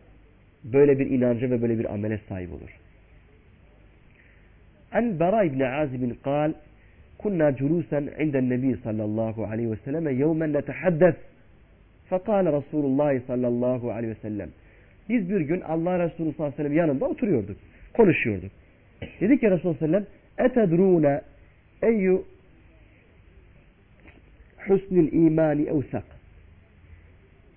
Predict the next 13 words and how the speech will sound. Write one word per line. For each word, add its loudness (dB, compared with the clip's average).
İmanın 0
en 0
güzeli, 0
imanın, 2
iman 4
güzelliğinin 0
en 0
sağlamı 0
olan -2
nedir -4
biliyor -4
musunuz? -14
En 0